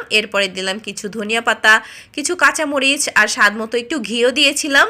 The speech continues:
এখন খিচুড়ির সাথে খাওয়ার জন্য আমি ধনিয়া পাতা, পেঁয়াজ, মরিচ দিয়ে একটা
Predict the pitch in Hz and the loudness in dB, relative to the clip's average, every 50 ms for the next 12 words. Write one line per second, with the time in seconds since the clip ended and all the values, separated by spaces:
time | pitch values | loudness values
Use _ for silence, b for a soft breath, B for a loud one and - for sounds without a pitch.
0 | 494 - _ B B B B B B B B - 262 320 - 403 349 285 320 320 | 0 -6 _ B B B B B B B B 0 0 0 0 -2 -4 -4 -4 -4
1 | - 359 302 349 349 - 349 320 320 320 320 - 262 247 240 240 247 226 - 233 | -2 -2 0 0 0 0 -2 -2 -2 -4 -2 2 4 6 6 6 4 2 -2 -4
2 | 226 240 269 277 269 254 262 226 254 247 226 226 233 233 233 240 233 233 - 240 | -2 2 2 2 2 2 -2 -6 -6 -6 -4 -4 -4 0 0 0 0 2 2 0
3 | 240 240 226 208 214 220 240 262 - - 226 214 214 220 240 240 214 190 226 226 | 0 -2 -2 0 2 2 2 2 -2 -6 -8 -8 -6 -6 -6 -8 -8 -6 -4 0
4 | 240 262 269 247 247 247 - 240 269 381 | 2 2 2 2 2 0 0 0 0 0